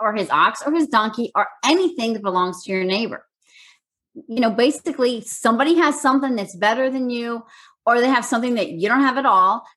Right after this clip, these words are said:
and you wanna have it too, whether it's money or looks or a position at church or a boyfriend or whatever.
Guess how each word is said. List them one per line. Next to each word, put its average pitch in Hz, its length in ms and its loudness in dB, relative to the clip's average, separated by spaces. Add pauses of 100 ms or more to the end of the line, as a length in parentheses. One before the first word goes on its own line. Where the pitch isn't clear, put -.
and 202 380 -4
you 214 80 -2
wanna 269 160 4
have 262 260 0
it 277 140 -8
too, 294 580 0
whether 208 500 0
it's 208 220 -6
money 214 640 2
or 208 160 0
looks 233 560 -2
or 196 140 4
a 190 80 0
position 185 400 -2
at 156 160 -4
church 311 720 -2
or 220 180 2
a 202 100 -2
boyfriend 220 800 -2 (720)
or 240 140 4
whatever. 208 460 2